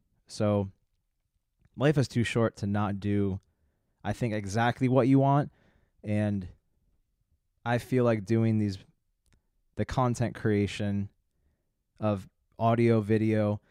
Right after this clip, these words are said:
written, and everything in between will take me to where I wanna go. Um, because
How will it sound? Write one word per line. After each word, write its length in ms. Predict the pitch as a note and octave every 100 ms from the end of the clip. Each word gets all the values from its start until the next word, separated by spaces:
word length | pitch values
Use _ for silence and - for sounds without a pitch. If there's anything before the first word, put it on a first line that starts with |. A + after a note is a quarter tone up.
| _ -
written, 540 | G#2 A2+ - A2 G#2+ G#2+ _ _ _ _ -
and 160 | G#2+
everything 380 | A#2+ B2+ B2+ A#2+
in 120 | A#2
between 520 | G#2 - C#3 B2 A2+ A#2 _ _ _ _ _ _ _ _ _ _ -
will 140 | A#2+
take 300 | - B2 A#2+
me 100 | A#2+
to 140 | - A2+
where 140 | A2
I 60 | G#2+
wanna 220 | G#2+ F#2+
go. 380 | G2 G#2 F#2 F#2 _ _ _ _ _ -
Um, 320 | G2+ F#2+ F#2+
because 300 | G2+ G#2+